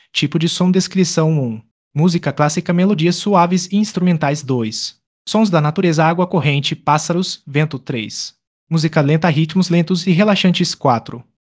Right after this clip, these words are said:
sons de batimento do coração simulam um ambiente seguro e acolhedor. Experimente tocar esses sons quando o seu cachorro estiver ansioso.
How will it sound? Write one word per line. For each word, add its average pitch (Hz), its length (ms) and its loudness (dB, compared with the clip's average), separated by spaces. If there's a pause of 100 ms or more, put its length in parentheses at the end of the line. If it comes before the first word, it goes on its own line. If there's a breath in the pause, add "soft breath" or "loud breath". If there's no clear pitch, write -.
(160)
sons 208 240 -2
de 185 120 -2
batimento 185 500 0
do 160 140 -4
coração 190 440 -2
simulam 170 520 -2
um 170 120 0
ambiente 170 400 0
seguro 160 540 -4
e 180 100 -2
acolhedor. 185 460 -2
Experimente 175 500 -2
tocar 160 380 -2
esses 175 220 -4
sons 185 260 -2
quando 147 240 -4
o 151 80 -4
seu 175 160 -6
cachorro 180 460 -4
estiver 190 340 -2
ansioso. 143 640 -4